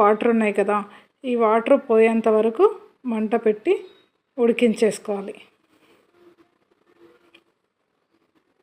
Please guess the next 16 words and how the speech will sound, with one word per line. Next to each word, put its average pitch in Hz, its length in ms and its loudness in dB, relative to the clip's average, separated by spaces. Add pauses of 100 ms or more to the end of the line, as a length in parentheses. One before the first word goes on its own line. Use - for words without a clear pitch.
(260)
వాటర్ 220 480 -2
పోయేంత 214 360 0 (100)
వరకు 220 240 -4 (120)
మొత్తం 247 300 -6 (760)
ఉడికించేసుకుంటే 240 960 -2 (1080)
ఏమన్నా 226 380 -2
ఉడకని 220 460 2
పీసెస్ 226 380 0
ఉన్నా 226 200 0
మంచిగా 226 340 -2
ఉడికిపోతాయి. 202 540 -2 (640)
అప్పటి 233 340 0
వరకు 226 300 0
మనం 220 200 0
మిక్సీ 208 300 -4
పట్టేసుకుందాం. 214 580 -4